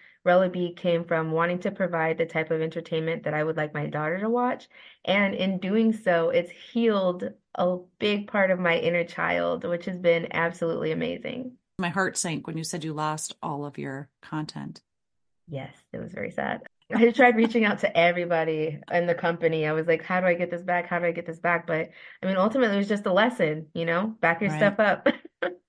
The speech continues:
Speaker 2: It was a signal that you needed to, like you said, take it more seriously and really turn this into your career, which you have successfully done. And you have a number of books out. Can we just kind of talk about the books for a quick bit and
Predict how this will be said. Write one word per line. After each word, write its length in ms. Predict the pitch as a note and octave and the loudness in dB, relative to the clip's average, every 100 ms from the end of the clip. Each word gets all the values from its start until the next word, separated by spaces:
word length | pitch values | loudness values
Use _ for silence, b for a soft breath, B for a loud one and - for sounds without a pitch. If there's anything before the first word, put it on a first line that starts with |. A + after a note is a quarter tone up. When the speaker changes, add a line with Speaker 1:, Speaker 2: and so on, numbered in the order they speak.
| _ _ _ | _ _ _
Speaker 2:
It 140 | F#3+ | 0
was 200 | D#3+ F#3 | 4 4
a 80 | F#3 | 2
signal 460 | F3+ G#3 G3+ F#3 F3 | 2 2 4 2 4
that 220 | E3+ E3+ | 2 2
you 80 | F3+ | -2
needed 260 | F3 F3 | -4 -4
to, 160 | F3+ E3+ | -2 0
like 220 | E3 D#3+ | 0 -2
you 60 | D#3+ | -4
said, 280 | - D#3 D3+ | 0 0 0
take 180 | D#3 | -4
it 80 | D#3+ | -4
more 120 | D3+ | -4
seriously 800 | D3+ D3+ D3+ D#3 D#3 D3+ C3+ C#3 - | -4 -4 -2 -4 -4 -4 -4 -4 -6
and 380 | C#3+ C3+ C#3+ - | -4 -2 -4 -6
really 340 | D#3 D3 C#3+ C#3+ | -6 -4 -2 -4
turn 240 | D#3+ D3 | -4 -4
this 160 | C#3 C#3+ | -4 -6
into 240 | C#3+ - | -8 -10
your 160 | D#3+ D#3+ | -10 -10
career, 500 | - G#3 G#3 C4 A3+ | -10 -6 0 2 2
which 260 | G#3 G3+ | 0 0
you 100 | G3+ | -2
have 320 | G3 F3+ E3+ | 0 2 2
successfully 640 | F3 F3 - F#3 F3+ E3+ E3 | 0 -4 -4 -4 -4 -4 -6
done. 560 | D3+ F#3+ G3 F3 F3 F#3 B B B | 0 2 6 4 2 -4 B B B
And 180 | F#3+ F#3+ | 0 2
you 60 | F#3+ | 4
have 140 | G3 | 4
a 40 | F#3+ | 4
number 380 | G3 A3 A3+ | 4 6 4
of 180 | D3+ E3+ | 2 0
books 300 | - D#3+ - | -2 -4 0
out. 200 | D#3+ D#3+ | 0 0
Can 180 | - G3 | -2 -2
we 100 | F#3+ | -2
just 240 | F3 G3 | -4 -6
kind 160 | - F#3+ | -4 -4
of 60 | F3 | 0
talk 200 | F#3 F3+ | 0 0
about 160 | F3+ | -4
the 80 | F3+ | -2
books 280 | E3+ F3+ - | -2 -4 -4
for 180 | G3+ G3 | -4 -4
a 60 | |
quick 300 | G3 G#3 G3+ | -4 -8 -6
bit 300 | G3+ G#3 - | -2 0 -2
and 240 | - D#3 | -4 -6